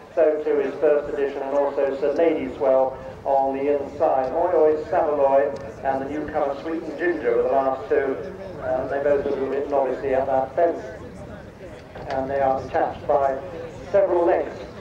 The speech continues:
from the main body of the field, the back marker of those being first lad. So the fence before the ash bowl sees Minor Chord jump in front. Bletchley Castle in about seventh or eighth place in the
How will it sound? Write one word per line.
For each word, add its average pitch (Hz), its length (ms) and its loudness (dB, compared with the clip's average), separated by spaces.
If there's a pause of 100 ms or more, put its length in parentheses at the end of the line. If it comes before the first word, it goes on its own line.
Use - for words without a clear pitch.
(180)
from - 120 -6
the 135 100 -4
main 147 240 4
body 135 220 2
of 127 60 -2
the 131 80 -4
field, 147 260 2
the 131 40 -2
back 147 220 2
marker 135 340 0
of 135 100 -4
those 135 400 2 (300)
being 139 300 -2
first 151 380 2
lad. 143 360 2
So 151 140 2
the 147 60 -2
fence 196 220 2
before 170 460 2
the 147 140 2
ash 160 320 0
bowl 147 360 2
sees 151 220 -6
Minor 160 460 2
Chord 147 560 2
jump 139 240 0
in 127 180 -6
front. 156 260 2 (480)
Bletchley 165 420 2
Castle 143 640 0 (120)
in 135 80 -8
about 139 320 0 (240)
seventh 135 320 2
or 139 120 6
eighth 135 200 0
place 135 300 2
in 131 100 -6
the 127 100 -6